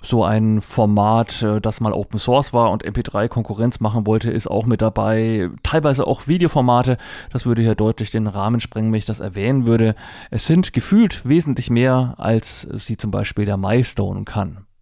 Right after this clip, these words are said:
Verlustfreie Audiodateien wie zum Beispiel flag und so weiter kann die Daisy Box nicht abspielen. Das können aber die ganzen anderen Daisy Player meines Wissens nach auch nicht.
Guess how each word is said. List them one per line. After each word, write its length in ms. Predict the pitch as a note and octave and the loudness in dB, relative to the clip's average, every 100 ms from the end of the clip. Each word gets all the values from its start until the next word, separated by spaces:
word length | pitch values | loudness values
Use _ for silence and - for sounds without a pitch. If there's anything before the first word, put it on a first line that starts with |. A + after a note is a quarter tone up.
| _ - - - | _ -18 -18 -8
Verlustfreie 800 | - C3+ A3 - - D3+ D#3 - | 0 4 4 0 0 4 4 4
Audiodateien 720 | D3 C#3+ B2 B2 B2 A#2 A#2 | 4 4 2 2 2 4 2
wie 80 | A2+ | 0
zum 160 | A2+ | 0
Beispiel 340 | G#2 G#2+ - G#2+ | 0 0 0 -2
flag 440 | - G#2+ B2 - | 0 2 2 0
und 100 | A#2+ | -6
so 140 | A#2 | -2
weiter 640 | G#2+ G#2 A2+ G#2+ G#2 G#2+ G#2 | 0 0 0 0 2 0 -4
kann 200 | - G#2+ | -4 -2
die 80 | |
Daisy 300 | G#2 G#2+ G#2 | -2 -4 -4
Box 240 | G2+ G2+ - | -6 -6 0
nicht 260 | B2 F3 | 0 0
abspielen. 540 | - - - C3 C3+ C3 - - - | -2 -4 0 2 2 -2 -12 -14 -8
Das 180 | - D3 | -2 0
können 180 | - F3 | 2 2
aber 120 | A#2 | 2
die 80 | G#2+ | 2
ganzen 280 | A2 A2 - | 0 -2 -6
anderen 400 | - C3+ D3 A2+ | -4 0 0 2
Daisy 260 | A2 G#2+ | 2 0
Player 320 | A2 - G#2+ G2+ | -2 0 2 2
meines 400 | F#2+ A2+ A#2 - | 0 0 0 -2
Wissens 300 | G2+ G2+ - | -6 -8 -8
nach 180 | F#2 | -10
auch 220 | - G2+ B2+ | -4 -2 2
nicht. 260 | A#2 A#2 | 0 0